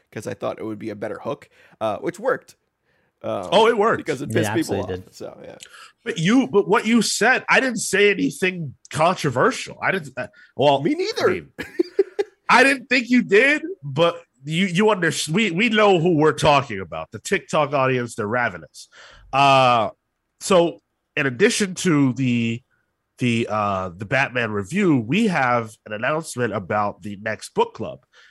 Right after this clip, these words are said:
Speaker 2: and that is Batman Black Mirror.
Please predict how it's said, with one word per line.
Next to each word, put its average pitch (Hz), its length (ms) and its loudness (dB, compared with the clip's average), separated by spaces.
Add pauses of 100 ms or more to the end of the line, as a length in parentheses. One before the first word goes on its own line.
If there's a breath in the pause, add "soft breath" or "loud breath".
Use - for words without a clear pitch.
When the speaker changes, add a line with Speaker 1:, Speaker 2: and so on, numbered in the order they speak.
(140 soft breath)
Speaker 2:
and 120 160 -12
that 156 300 -2
is 151 340 0
Batman 151 720 -2
Black 135 360 -2
Mirror. 113 520 -2